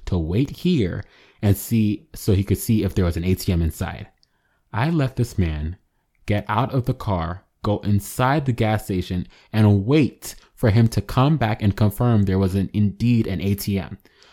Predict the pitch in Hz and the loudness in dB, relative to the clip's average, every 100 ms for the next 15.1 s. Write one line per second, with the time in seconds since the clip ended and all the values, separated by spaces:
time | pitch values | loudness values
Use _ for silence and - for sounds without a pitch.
0 | _ _ _ 104 113 160 202 170 147 139 | _ _ _ -6 -2 0 0 2 2 2
1 | 107 104 104 104 85 101 113 110 - 87 | 2 2 2 0 0 2 4 2 0 -2
2 | 87 87 - 87 90 90 87 85 80 80 | 0 -4 -4 -4 -2 -2 -4 -6 -6 -8
3 | - - - _ _ 127 147 127 107 107 | -12 -16 -20 _ _ -2 2 2 4 2
4 | 104 98 - _ - 104 107 107 107 131 | 2 -2 -6 _ -8 -4 0 0 0 0
5 | 127 92 - _ - 95 92 - 123 123 | -2 -4 -8 _ -4 -2 -2 -4 -4 -4
6 | - 98 82 92 78 87 78 76 87 76 | -4 -6 -4 -4 -4 -6 -6 -8 -8 -4
7 | 95 - 101 92 85 90 87 87 87 - | -4 0 0 0 0 -4 -4 -4 -6 -10
8 | - _ - 85 95 - 95 85 80 - | -20 _ -8 -4 -6 -8 -8 -6 -8 -4
9 | 92 92 - 95 90 87 101 90 80 78 | -4 -2 -2 0 0 -2 -4 -4 -6 -8
10 | - 90 82 - 92 92 90 82 - - | -4 -2 -2 -4 -4 -2 -4 -6 -8 -8
11 | 87 90 - 95 92 - 92 90 85 82 | -6 -6 -6 -6 -6 -6 -6 -6 -6 -6
12 | 85 85 - 95 90 - - - _ 107 | -6 -8 -6 -6 -6 -10 -20 -20 _ -4
13 | 104 101 104 117 127 117 107 98 123 113 | 0 2 2 4 4 4 2 2 2 4
14 | 98 95 87 92 - 101 92 95 90 95 | 2 -2 -2 -4 -2 -2 0 -2 0 0